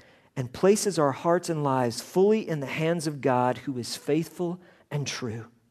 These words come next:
And our world needs that joy. They need to see that Jesus is real, as demonstrated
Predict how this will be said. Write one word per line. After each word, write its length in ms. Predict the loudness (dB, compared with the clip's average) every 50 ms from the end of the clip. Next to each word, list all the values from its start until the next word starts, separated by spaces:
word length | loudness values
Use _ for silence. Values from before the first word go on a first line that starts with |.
| _ _ _ _ _ _ _ _ _ _ _ _ _ _ _ 0
And 120 | 2 4
our 160 | 6 6 4 4
world 560 | 2 2 4 6 8 8 8 8 6 4 0
needs 840 | -6 -4 -4 -2 -2 -2 -2 -4 -6 -8 -12 -14 -14 -14 -14 -14 -16 _ _ _ _ _ _ _ _ _ _ _ _
that 240 | -12 -12 -10 -10 -12
joy. 400 | -12 -10 -10 -10 -12 -16 -20 -20 _ _ _ _ _ _ _ _ _ _ _ _ _ _ _ _ _ _ _ _ _ -8
They 120 | -6 -4 -2
need 200 | -2 -2 -2 -4
to 80 | -6 -4
see 640 | -4 -4 -4 -6 -6 -6 -8 -10 -10 -14 -18 _ _ _ _ _ _ _ _ _ -8
that 140 | -8 -6 -6
Jesus 480 | -6 -6 -6 -4 -2 0 0 0 0 -2
is 160 | -8 -6 -2
real, 280 | 0 0 2 0 0 -2
as 180 | -6 -8 -8 -10
demonstrated 1040 | -12 -6 2 2 2 2 2 -4 -4 -6 -8 -10 -8 -8 -6 -6 -6 -6 -8 -8 -12